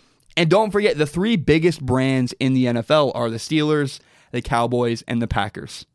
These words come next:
Hey, go to Los Angeles. I was in Los Angeles a lot this year.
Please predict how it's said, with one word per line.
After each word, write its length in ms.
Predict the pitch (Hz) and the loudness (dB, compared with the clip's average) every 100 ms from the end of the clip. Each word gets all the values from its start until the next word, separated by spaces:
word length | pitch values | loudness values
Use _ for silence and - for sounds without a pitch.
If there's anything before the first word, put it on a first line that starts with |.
| _ _ - - | _ _ -20 -10
Hey, 160 | - 180 | 0 0
go 240 | 151 208 | 4 2
to 140 | 277 226 | 4 2
Los 320 | 165 170 165 | 2 0 0
Angeles. 360 | 170 151 117 - | -2 0 -4 -4
I 100 | 139 | 0
was 160 | 156 160 | 0 0
in 80 | |
Los 220 | 156 147 143 | 0 0 0
Angeles 380 | 135 131 127 - | -2 0 -2 -4
a 60 | |
lot 320 | 123 120 113 123 | -6 -4 -4 -6
this 160 | 117 | -6
year. 260 | 160 151 | 0 0